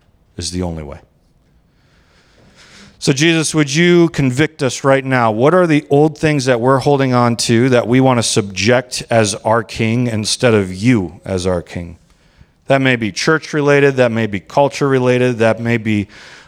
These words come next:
uh, morally related, it may be sin related. There are so many ways in which we can get caught up in the old thing. But Jesus, you're the king.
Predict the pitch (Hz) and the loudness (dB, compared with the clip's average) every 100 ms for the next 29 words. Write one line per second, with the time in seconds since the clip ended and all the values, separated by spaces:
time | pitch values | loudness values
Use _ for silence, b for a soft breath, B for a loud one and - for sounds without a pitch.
0 | - 101 98 98 110 117 139 139 135 131 | -4 0 0 0 0 2 2 2 0 2
1 | 127 120 123 120 120 101 113 104 95 - | 2 2 2 2 2 0 -2 -2 -4 -4
2 | - 135 131 123 117 113 110 107 95 B | 0 0 2 2 4 4 2 0 -4 B
3 | B B B B 151 131 - 165 170 160 | B B B B 0 0 0 0 0 2
4 | 147 135 147 131 107 113 117 - 117 104 | 2 2 2 2 0 -2 0 -2 -2 -2
5 | 101 - 135 127 123 - 107 101 101 - | -4 -2 0 0 0 -2 -4 0 0 -2
6 | 101 87 87 90 151 147 120 - 156 233 | -8 -8 -8 -4 -2 -2 -4 0 0 0
7 | - 208 226 113 | 0 -2 -2 -4